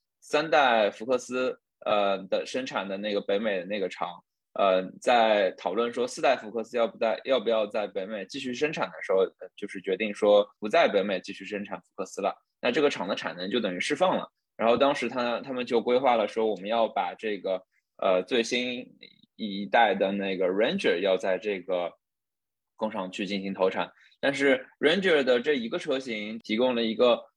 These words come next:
呃，更便宜的、更小的一个，这个相比于F幺五零来说更加入门的一个皮卡产品，它的整个的销量的一个预期可能没有办法支持说它去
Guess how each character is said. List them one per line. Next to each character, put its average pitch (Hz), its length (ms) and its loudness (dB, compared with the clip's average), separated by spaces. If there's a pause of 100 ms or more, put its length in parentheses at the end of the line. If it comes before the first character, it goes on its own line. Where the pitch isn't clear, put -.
(160)
呃， 101 160 0
更 143 200 0
便 104 380 -2
宜 135 80 -4
的、 117 240 2
更 139 220 -4
小 78 320 -4
的 104 240 0
一 110 120 -8
个， 95 460 -2
这 101 140 -8
个 92 80 -8
相 113 200 -4
比 101 120 -6
于 95 280 -4 (120)
F 113 200 0
幺 113 160 6
五 113 60 2
零 90 180 -6 (380)
来 95 160 -2
说 107 140 -4
更 127 120 -4
加 123 160 0
入 170 160 0
门 101 200 -2
的 113 100 -6
一 120 60 -6
个 104 120 2
皮 - 160 -10
卡 90 200 -6
产 90 200 -8
品， - 160 -14 (200)
它 131 100 -4
的 127 140 2
整 98 200 -6
个 117 120 -2
的 110 100 -2
销 143 260 2
量 156 220 2
的 101 140 -2
一 92 80 -8
个 110 120 -2
预 123 140 -4
期 135 240 -8
可 123 140 -10
能 101 120 -4
没 104 140 0
有 214 100 4
办 151 140 2
法 101 140 -2
支 127 180 -8
持 110 160 -6
说 110 160 0
它 117 160 2
去 113 340 -4